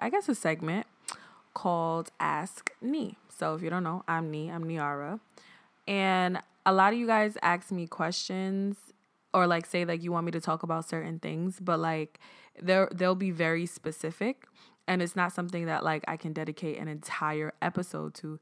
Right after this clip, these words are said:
So I want to start this segment called Ask Nee. And you guys can send me the same questions you've been sending me.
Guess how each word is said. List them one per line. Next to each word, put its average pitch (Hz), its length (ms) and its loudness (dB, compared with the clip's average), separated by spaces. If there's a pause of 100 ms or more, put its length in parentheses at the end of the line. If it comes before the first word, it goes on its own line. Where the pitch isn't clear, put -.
(180)
So 240 340 8
I - 120 6
want 180 220 0
to 226 80 -6
start 233 260 -4
this 254 120 -6
segment 185 340 -6
called 170 240 -4
Ask 170 360 -8
Nee. 170 360 -4 (440)
And 190 240 2
you 180 80 2
guys 180 200 0
can 190 100 -2
send 180 180 -4
me 185 80 -2
the 175 120 -4
same 196 240 -4
questions 226 360 0
you've 214 120 -2
been 214 100 0
sending 175 380 -4
me. 165 260 -6